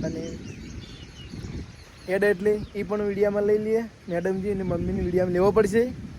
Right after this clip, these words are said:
તો અમે ઘરેથી નીકળી ગયા અને આ ભાવનાભાઈ, અમારા મમ્મી અને આ મેડમ કેવો હેડ છે, શું કે શું પહેર્યું છે, બધો એક કલર,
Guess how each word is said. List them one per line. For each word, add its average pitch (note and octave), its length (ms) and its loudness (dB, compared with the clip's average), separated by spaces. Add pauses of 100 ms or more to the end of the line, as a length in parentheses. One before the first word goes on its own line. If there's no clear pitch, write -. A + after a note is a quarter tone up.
તો C#4 60 8
અમે C#4 180 6
ઘરેથી G#3 360 4
નીકળી A#3+ 360 4
ગયા C4 340 2 (580)
અને A3 120 -6
આ A3 40 -2
ભાવનાભાઈ, G3+ 580 -4 (360)
અમારા G3+ 320 0
મમ્મી G3 440 0 (680)
અને F#3 140 2
આ G3 240 6 (260)
મેડમ G3 440 10 (420)
કેવો G3 160 10
હેડ E3+ 260 6
છે, G3+ 240 6 (1000)
શું G3+ 140 2
કે A#3 60 8
શું B3+ 160 2
પહેર્યું F3+ 440 8
છે, F#3+ 240 -2 (720)
બધો C#3+ 200 6
એક E3+ 260 6
કલર, F3 360 6